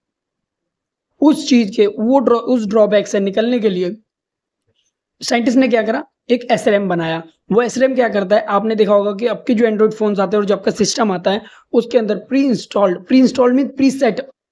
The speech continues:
प्रीसेट आती है हमारी डेट और टाइम, और वो कभी भी इरेज नहीं होती है। अभी आप कभी भी उसको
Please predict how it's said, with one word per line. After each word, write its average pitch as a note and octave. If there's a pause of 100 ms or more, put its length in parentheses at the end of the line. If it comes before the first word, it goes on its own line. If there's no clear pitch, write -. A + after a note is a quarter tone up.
(140)
प्रीसेट B3
आती G#3+
है A3
हमारी G#3+
डेट G3+
और G3+
टाइम, D3+ (340)
और G3+
वो B3
कभी A3+
भी C4 (140)
इरेज G#3
नहीं G3
होती E3
है। E3 (260)
अभी G#3
आप A3+
कभी A#3
भी B3
उसको B3